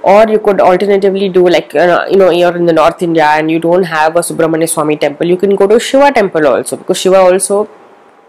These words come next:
you know, he's a Nagabhushana and Nagabharana, we say, so he wears it around his neck, so he has total control. You go and offer your prayers to, uh, Lord Shiva,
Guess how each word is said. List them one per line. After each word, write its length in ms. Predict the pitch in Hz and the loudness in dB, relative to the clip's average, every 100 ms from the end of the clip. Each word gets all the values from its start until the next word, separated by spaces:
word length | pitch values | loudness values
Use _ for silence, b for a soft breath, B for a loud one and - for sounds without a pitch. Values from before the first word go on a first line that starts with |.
| _ _ _ _ - | _ _ _ _ -2
you 100 | 196 | 0
know, 120 | 196 | 2
he's 180 | 202 175 | 0 0
a 80 | 160 | 0
Nagabhushana 720 | 156 160 175 175 175 165 165 - B B B B B B - | 0 0 -2 -4 -2 -2 -4 -8 B B B B B B -10
and 360 | - 175 160 165 | -4 -2 -2 -2
Nagabharana, 680 | 160 170 185 175 160 160 156 | 0 2 2 0 0 -2 -2
we 100 | 156 | -4
say, 300 | - 156 151 | 0 -2 -2
so 220 | - 170 | -2 -2
he 220 | 165 175 | 0 -2
wears 360 | 165 165 175 185 | 0 2 2 0
it 100 | 175 | -2
around 280 | 165 160 165 | 0 0 0
his 120 | 156 | -2
neck, 260 | 156 147 | -2 -2
so 260 | - 170 151 | -6 -6 -4
he 200 | - 190 | -2 -2
has 260 | 170 170 - | -2 -4 -2
total 220 | 175 170 | -2 -2
control. 460 | 165 151 - 151 143 | -4 -4 -2 -2 -2
You 180 | - 170 | 0 -2
go 220 | 170 165 | 0 2
and 300 | 160 156 147 | 2 0 -4
offer 320 | - 160 - 160 | -2 -4 -2 -2
your 140 | 151 | -2
prayers 440 | 151 147 147 147 - | -2 0 0 -2 -4
to, 220 | 143 - - B B B B B - | -4 -4 -14 B B B B B -8
uh, 720 | 156 147 139 135 - 73 55 82 | -4 -2 -2 -4 -4 -6 -4 -2
Lord 320 | 160 151 151 | 2 2 0
Shiva, 500 | - 180 170 135 | -4 0 0 0